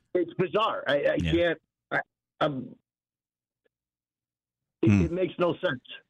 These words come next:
Speaker 2: All right. So you're now not working. You're, you're, it's working. You're extended it, right? What's, what's not working, Fred?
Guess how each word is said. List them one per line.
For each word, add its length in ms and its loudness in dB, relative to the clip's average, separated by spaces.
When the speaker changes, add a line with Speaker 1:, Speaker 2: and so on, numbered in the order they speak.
Speaker 2:
All 80 0
right. 260 2
So 140 4
you're 180 8
now 240 6
not 280 4
working. 560 2
You're, 140 2
you're, 300 4
it's 240 4
working. 540 4
You're 140 6
extended 440 6
it, 220 -2
right? 200 2
What's, 200 4
what's 220 6
not 240 8
working, 300 -2
Fred? 280 -6